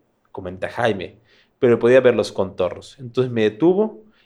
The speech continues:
y por medio de comunicación telepática me dijo, "¿Tú qué haces aquí? Tú no debes estar aquí". De Ja-, de inmediato Jaime se encontró de nuevo en su hogar. Años después, el ser translúcido se apareció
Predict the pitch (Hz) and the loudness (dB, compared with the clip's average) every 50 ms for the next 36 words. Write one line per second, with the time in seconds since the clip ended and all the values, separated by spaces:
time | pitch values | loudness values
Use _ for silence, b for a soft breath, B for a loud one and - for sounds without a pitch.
0 | _ _ - 214 - - - 180 165 175 196 220 226 220 175 139 - - 143 123 | _ _ -6 -6 -2 2 2 2 2 2 2 2 4 4 4 2 0 -2 -4 -2
1 | 117 113 110 107 104 104 - 98 - - - 123 120 120 117 - 117 107 104 104 | -2 -4 -4 -6 -6 -6 -6 -6 -6 -4 -4 -4 -4 -4 -2 -2 0 0 0 0
2 | 104 - - 147 139 143 - 160 - - 180 170 156 120 110 117 135 127 - - | -2 0 2 2 2 0 -4 -6 -2 0 0 0 0 -2 -6 -6 -6 -8 -10 -10
3 | - 92 - - _ _ _ - 294 269 - - 147 113 113 113 - - 135 131 | -12 -12 -12 -14 _ _ _ 0 0 0 0 2 0 0 0 -2 -6 -12 -10 -8
4 | - 233 208 - b b b b b b b b b _ _ - 170 147 117 107 | -6 -6 -6 -6 b b b b b b b b b _ _ -2 0 0 0 -2
5 | 98 92 113 147 185 170 127 110 - - - - - 95 92 90 - - - 95 | -2 2 4 4 4 4 2 -2 -6 -14 -10 -4 -2 -2 -2 -4 -6 -10 -16 -18
6 | 95 - _ _ _ _ _ _ _ _ _ _ _ _ _ _ _ _ - 165 | -18 -18 _ _ _ _ _ _ _ _ _ _ _ _ _ _ _ _ -2 0
7 | 165 190 196 185 185 185 170 170 165 165 165 180 185 185 - - 180 170 165 156 | 2 2 2 2 2 2 0 0 2 4 4 4 4 4 2 0 0 0 0 0
8 | 151 160 127 - 120 120 143 139 139 - - _ - 131 127 135 147 151 135 123 | -4 -4 -4 -2 -2 0 0 -2 -2 -6 -16 _ -12 -10 -6 -2 0 2 2 2
9 | 117 - 120 104 95 87 82 - - _ _ _ _ _ _ _ _ _ _ - | 0 -4 -4 -4 -2 -4 -4 -6 -12 _ _ _ _ _ _ _ _ _ _ -6
10 | 101 104 113 123 131 131 135 127 - - 175 180 175 175 - - - 117 113 - | -4 -2 -2 -2 -2 -2 -2 -2 0 4 4 4 4 0 -6 -12 -12 -6 -2 0
11 | 127 127 - 127 117 127 131 127 - - 131 - - 120 - - 107 98 98 - | 0 0 0 -2 -2 -2 -4 -4 -2 -2 -4 -2 -2 -6 -4 -4 -4 -4 -4 -2
12 | - 127 123 123 | 2 2 2 0